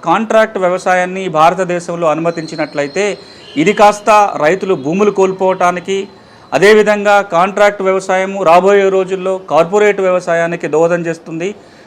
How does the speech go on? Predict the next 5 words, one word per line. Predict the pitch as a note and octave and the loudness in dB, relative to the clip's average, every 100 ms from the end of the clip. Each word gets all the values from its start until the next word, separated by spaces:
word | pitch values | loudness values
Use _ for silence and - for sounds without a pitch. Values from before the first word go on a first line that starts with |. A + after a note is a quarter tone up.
| - | -8
పెద్ద | D3 F#3 | -4 0
పెద్ద | G#3 G3 | 0 0
కంపెనీలే | G3+ G3 F#3+ G3+ G3 G3 | -2 -4 -4 -6 -4 -6
భూములన్నీ | F3 F#3+ F#3+ F#3 F#3 | -4 -2 -2 -2 -6
కొనేసుకొని | F#3 E3+ F#3 - F3+ A3 F3+ | -4 -4 -4 -4 -6 -4 -8